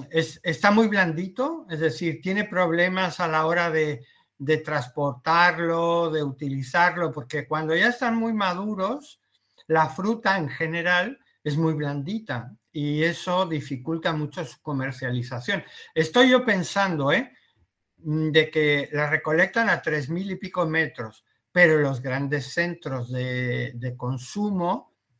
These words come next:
estarán en Ecuador, oh, perdón, en Quito, en Guayaquil, en Loja o en Cuenca, ciudades grandes o en la propia Riobamba,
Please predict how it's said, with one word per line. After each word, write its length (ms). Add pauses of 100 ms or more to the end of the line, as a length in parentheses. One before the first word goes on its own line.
(140)
estarán 880
en 100
Ecuador, 800
oh, 160
perdón, 380
en 180
Quito, 540
en 140
Guayaquil, 840
en 220
Loja 600 (540)
o 520
en 180
Cuenca, 640
ciudades 580
grandes 760
o 180
en 80
la 140
propia 340
Riobamba, 800